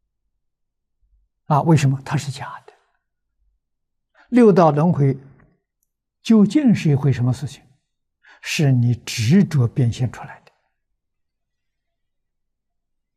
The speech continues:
你没有执着，六道就没有了。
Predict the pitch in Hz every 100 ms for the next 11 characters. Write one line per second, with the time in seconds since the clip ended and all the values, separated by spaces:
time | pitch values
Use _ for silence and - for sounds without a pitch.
0 | _ _ _ _ _ _ 190 208 226 214
1 | 175 139 170 135 135 131 - 127 113 101
2 | 123 101 -